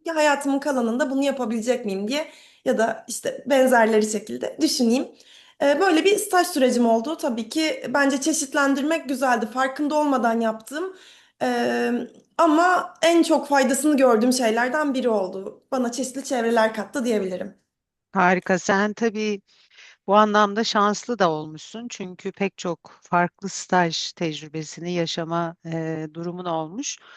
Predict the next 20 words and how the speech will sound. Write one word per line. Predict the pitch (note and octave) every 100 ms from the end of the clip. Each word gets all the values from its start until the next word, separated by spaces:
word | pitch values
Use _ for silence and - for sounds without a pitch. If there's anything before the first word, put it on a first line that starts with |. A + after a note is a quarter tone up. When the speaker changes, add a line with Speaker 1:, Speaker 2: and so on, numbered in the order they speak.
| - - -
Speaker 2:
Aslında | G3+ G3 A3+ A3
staj | - A3+ A3 G3
bulmak | F#3+ G3 A3 A3+ -
da | E3
bazen | D3+ D3+ C#3+ D3+ C#3+ -
genç | F3 E3+ F3
arkadaşlarımız | D#3+ E3+ D#3+ D#3+ - E3+ D#3+ D#3+
için, | - - E3 D#3 _ _
e, | F3 E3
sıkıntı | - G#3 F#3+ G#3+
olabiliyor. | F3 E3+ E3+ F3+ G#3 E3+ F3+
O | G3
yüzden, | F3 F3+ F#3 G#3+ - - - - - _ _
e, | F3 E3+ E3+ E3+
bu |
fırsatları | F#3+ G3+ F#3 G3 - F3+ F3+
tabii | F#3 E3+
çok | - G3 -
iyi | F3
kullanmak, | - E3+ E3 D3+ D3 C#3+ E3+ -